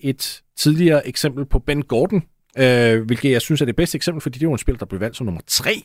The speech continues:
tilbage i to tusind og fire-draften. Han spiller, øh, fire sæ-, sæsoner med Chicago. De gider ikke at, øh, og, øh, hvad hedder det, skrive ham til en kontraktforlængelse efter år nummer tre.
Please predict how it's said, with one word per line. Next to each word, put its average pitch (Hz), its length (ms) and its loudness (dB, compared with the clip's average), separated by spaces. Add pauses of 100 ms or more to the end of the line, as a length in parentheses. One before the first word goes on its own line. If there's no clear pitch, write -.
(140)
tilbage 127 400 0
i 113 260 -4
to 165 200 0
tusind 123 200 -4
og 113 60 0
fire-draften. 113 540 2 (380)
Han 160 100 0
spiller, 156 320 2 (380)
øh, 113 200 2
fire 165 240 2
sæ-, - 240 -8
sæsoner 113 400 -4
med 113 80 -4
Chicago. 196 400 -2
De - 120 -14
gider 147 220 -2
ikke - 220 -4
at, 98 320 4
øh, 90 180 2
og, 92 300 4
øh, 87 220 2
hvad 92 120 -2
hedder 92 180 0
det, 87 160 -8
skrive 113 240 2
ham 107 120 2
til 92 180 -2
en 85 120 -6
kontraktforlængelse 104 640 -4
efter - 140 -10
år 104 200 -4
nummer 92 140 -8
tre. 202 280 -2